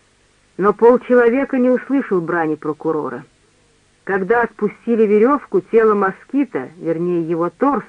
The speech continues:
потому что ног у него не было, рухнуло на пол, как сломанный маятник.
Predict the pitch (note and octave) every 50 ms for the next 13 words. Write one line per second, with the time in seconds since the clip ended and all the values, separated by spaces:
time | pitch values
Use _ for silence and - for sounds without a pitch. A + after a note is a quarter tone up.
0 | _ - D#3 - D#3+ D3+ D#3 D#3+ D3+ - - F3 E3+ E3+ F#3+ F#3+ F#3 - E3+ D#3+
1 | D#3 D3 D3+ D3+ D#3 F#3 A#3+ C4 A3 E3 D#3+ C#3+ B2+ D3 - _ _ _ _ _
2 | _ _ _ _ _ _ D3+ F3+ B3 C#4 B3+ - - G3+ F#3+ F3+ F3+ F3+ F3+ F#3+
3 | A3+ C4+ C#4 - - A3 C4 C4+ - - D#3+ D3+ - - - E3 F3 F#3+ F#3+ F#3+
4 | F#3 F3+ F3 E3+ E3+ E3 D#3+ D3+ C#3 B2 F#2 F2+ F#2 - _ G2+ G2+ - - -
5 | -